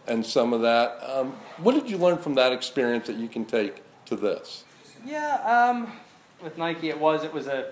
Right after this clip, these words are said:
Speaker 2: you know, at that point you're signing a, this deal that, well, not a deal, it's a choice. I mean, you, you're, you know, I, I was going with a brand that is syn-, synonymous with the best athletes in the world,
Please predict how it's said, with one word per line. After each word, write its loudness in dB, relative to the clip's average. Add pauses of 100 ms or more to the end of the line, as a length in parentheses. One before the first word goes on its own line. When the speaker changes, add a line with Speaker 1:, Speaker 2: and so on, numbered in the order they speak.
(160)
Speaker 2:
you -12
know, -12 (360)
at -8
that 2
point -8
you're -14
signing -8
a, -10 (280)
this -14
deal -8
that, -14 (760)
well, -16 (340)
not -8
a -20
deal, -12
it's -16
a -14
choice. -12
I -18
mean, -16
you, -16
you're, -16 (1400)
you -16
know, -12
I, -8
I -8
was -14
going -6
with -12
a -20
brand -8
that -10
is -14 (680)
syn-, -18
synonymous -10
with -16 (260)
the -16
best -8
athletes -10
in -20
the -20
world, -12